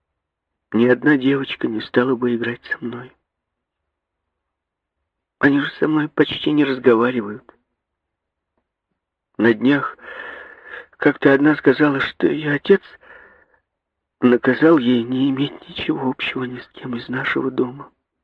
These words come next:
Мэтт, Мэтт, как бы я хотела, чтобы ты мне помог».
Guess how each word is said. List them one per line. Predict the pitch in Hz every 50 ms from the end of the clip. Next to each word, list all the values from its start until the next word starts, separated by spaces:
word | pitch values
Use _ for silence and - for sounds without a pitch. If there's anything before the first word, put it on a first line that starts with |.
| _ _ _ _ _ _ _ _ _ _ _ _ _ _ _ _ _ -
Мэтт, | - 135 135 135 131 - - _ - - - _ _ _ _ _ _ _ _ _ _ -
Мэтт, | - 160 160 160 156 160 _ _ - - _ _ -
как | - 165 156
бы | 147 143 151
я | 156 -
хотела, | - - - - - - - - - - - - - - - - - - - - _ _ _ -
чтобы | - - - - 151 135 - _ -
ты | - 180
мне | 175 165 143 117 107
помог». | - - 160 135 147 151 123 - - - -